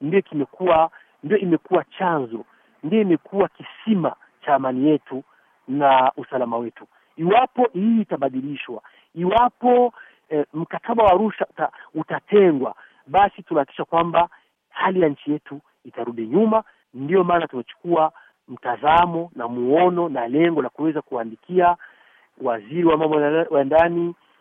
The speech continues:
eh, mwakilishi wa jumuiya ya kimataifa na mabalozi wote, ili waweze kuwa mashahidi kwa hali ambazo zinaweza kutoka, kusababishwa na kiburi ambacho serikali inataka kutumia,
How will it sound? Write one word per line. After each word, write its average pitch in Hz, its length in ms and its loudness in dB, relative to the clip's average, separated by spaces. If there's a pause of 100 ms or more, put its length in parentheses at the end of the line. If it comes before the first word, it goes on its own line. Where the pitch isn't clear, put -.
(280)
eh, 123 1160 0 (180)
mwakilishi 160 720 -2
wa 131 120 -2
jumuiya 143 240 0
ya 147 40 0
kimataifa 180 760 0 (240)
na 127 60 -8
mabalozi 127 500 -2
wote, 196 260 2 (140)
ili 240 300 -2
waweze 214 540 2
kuwa 226 300 0
mashahidi 190 680 -2
kwa 175 200 2
hali 214 320 2
ambazo 190 340 2
zinaweza 175 400 -2
kutoka, 170 500 0 (260)
kusababishwa 147 720 -4 (380)
na - 140 -4
kiburi 185 540 2 (340)
ambacho 156 320 -4 (200)
serikali 165 640 -2 (200)
inataka 151 320 -2
kutumia, 151 540 -6